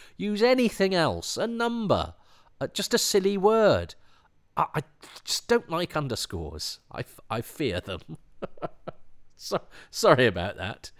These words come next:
So yeah, if so, if, if my mate, uh, <laughs> if my mate, <laughs> uh,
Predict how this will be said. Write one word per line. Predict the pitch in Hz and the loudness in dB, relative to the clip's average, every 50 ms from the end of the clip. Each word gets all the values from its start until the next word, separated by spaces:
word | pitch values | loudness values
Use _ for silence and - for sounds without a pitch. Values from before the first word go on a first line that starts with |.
| - - - | -20 -12 -6
So | - - - | 0 4 6
yeah, | 160 160 165 143 120 | 6 6 6 4 2
if | 98 - 120 - - | 0 -2 -4 -6 -6
so, | - - - - - | -4 -2 -2 -4 -2
if, | - 147 - - | -4 -8 -8 -8
if | - 151 - | -10 -8 -2
my | 151 175 175 | 2 0 2
mate, | 165 175 160 - - - - - | 2 2 0 0 0 -4 -10 -6
uh, | 127 123 117 - - - - - - - | -4 -4 -4 -4 -4 -6 -6 -2 2 4
<laughs> | 143 - - 131 123 101 - - 131 120 - | 4 4 6 6 4 4 4 -2 -12 -12 -8
if | - 123 123 - | -6 -6 -2 2
my | 170 165 - - | 2 2 2 4
mate, | 147 151 131 123 135 - - - | 4 4 4 4 4 2 0 2
<laughs> | - | 4
uh, | 147 147 - - 151 135 - - 151 139 117 107 - 147 - 120 110 - - - 104 104 107 107 104 98 | 4 4 6 6 4 4 4 4 4 4 4 2 0 -4 -10 -12 -14 -10 -6 -2 0 0 2 2 0 0